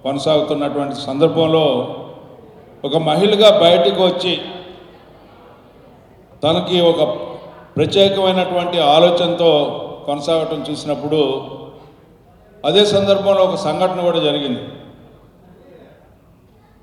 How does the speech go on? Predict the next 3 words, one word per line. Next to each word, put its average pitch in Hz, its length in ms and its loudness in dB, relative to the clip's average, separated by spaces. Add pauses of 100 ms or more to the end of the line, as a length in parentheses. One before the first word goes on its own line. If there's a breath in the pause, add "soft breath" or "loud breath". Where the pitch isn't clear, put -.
(100)
రాజధాని 180 960 4 (140)
రైతులకి 170 640 -2
అనుగుణంగా 175 920 2